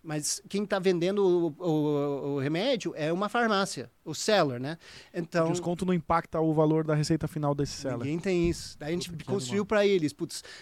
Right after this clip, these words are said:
Speaker 1: o, o remédio custa cem, tem promo code vinte e o take da Farmácias App é dez, f-, jogando números aqui, tá?
Speaker 2: Uhum, uhum.
Speaker 1: Ah, e daí, se você pagar, é,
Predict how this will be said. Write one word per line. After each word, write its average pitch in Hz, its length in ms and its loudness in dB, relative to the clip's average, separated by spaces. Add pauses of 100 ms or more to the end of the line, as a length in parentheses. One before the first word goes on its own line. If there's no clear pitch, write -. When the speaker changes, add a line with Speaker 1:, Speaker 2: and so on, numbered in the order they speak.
(280)
Speaker 1:
o, 151 720 4
o 143 40 2
remédio 156 280 4
custa 170 220 0
cem, 208 400 2 (320)
tem 160 160 -2
promo 160 200 0
code 160 280 0
vinte 202 440 0 (360)
e 170 180 4
o 160 140 6
take 160 440 0
da 147 280 2
Farmácias 143 400 -2
App 135 180 -2
é 131 40 -6
dez, 170 460 0
f-, 139 200 -16 (140)
jogando 180 380 6
números 127 280 0
aqui, 127 160 -10
tá? 151 140 -6
Speaker 2:
Uhum, 208 280 -6
uhum. 202 140 2
Speaker 1:
Ah, 156 280 2 (180)
e 175 60 -6
daí, 180 300 0 (380)
se - 160 -2
você 190 220 2
pagar, 147 480 2 (320)
é, 131 540 2